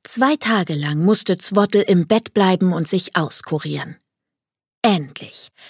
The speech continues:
am Morgen des dritten Tages durfte er wieder aufstehen. Und was sah er da, als er zum Stubenfenster hinausschaute? Draußen war alles weiß von Schnee. Und es schneite und schneite weiter,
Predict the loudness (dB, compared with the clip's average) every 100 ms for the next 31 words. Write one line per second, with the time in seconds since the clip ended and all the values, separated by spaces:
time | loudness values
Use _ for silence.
0 | -2 4 6 6 6 4 2 0 0 2
1 | 2 0 0 0 0 0 -2 -4 -12 2
2 | 2 4 2 2 2 2 0 -2 -6 -4
3 | -6 -6 -8 -12 -18 _ _ _ _ _
4 | _ _ _ -6 -4 -8 -6 -4 -4 -2
5 | -4 -4 -6 -6 -8 -6 -6 -4 -2 -2
6 | 0 0 2 0 2 -2 0 0 2 2
7 | 2 -2 -4 -2 -4 -6 -12 -14 _ _
8 | _ _ _ _ _ _ _ -4 0 2
9 | 2 -2 -2 0 -2 -2 -6 -6 -4 -2
10 | -2 -6 -8 -2 -2 -2 0 0 0 -6
11 | _ _ _ _ _ -20 -2 0 2 2
12 | 2 2 2 0 0 2 2 2 2 0
13 | 0 -2 0 0 0 -2 -6